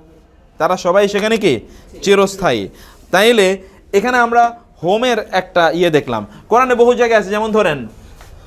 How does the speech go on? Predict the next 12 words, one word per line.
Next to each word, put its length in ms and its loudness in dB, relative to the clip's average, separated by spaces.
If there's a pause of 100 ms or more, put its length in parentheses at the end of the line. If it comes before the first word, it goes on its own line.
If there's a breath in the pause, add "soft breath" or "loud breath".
(200)
শয়তানের 500 0
ব্যাপারে 260 2
বলা 180 4
হয়েছে, 440 -8 (1600)
অথবা 440 2 (720)
অম-, 340 -2
অমুসলিমদের 680 0
ব্যাপারে, 360 0
মোশরেকদের 680 0
ব্যাপারে 260 0
বলা 180 0
হয়েছে, 400 -8